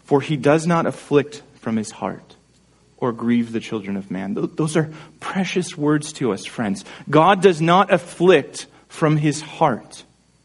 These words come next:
He does not delight in the death of the wicked. He does not run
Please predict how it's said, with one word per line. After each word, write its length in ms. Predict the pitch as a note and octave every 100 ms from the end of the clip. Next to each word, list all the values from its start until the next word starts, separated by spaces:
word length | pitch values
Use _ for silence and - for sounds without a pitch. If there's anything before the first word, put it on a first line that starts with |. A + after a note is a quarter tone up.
| _ _ _ _
He 120 | - F3
does 160 | G3
not 240 | G3+ A3 F#3
delight 640 | G3+ F3+ F3+ G3+ F3 -
in 120 | F#3
the 100 | F3+
death 380 | D3+ D#3+ F3+ F3+ -
of 140 | D#3
the 100 | D#3
wicked. 300 | D3+ F3+ G3
He 140 | D#3
does 180 | G#3 G3+
not 260 | G3+ G#3+ E3
run 220 | F#3+ F#3+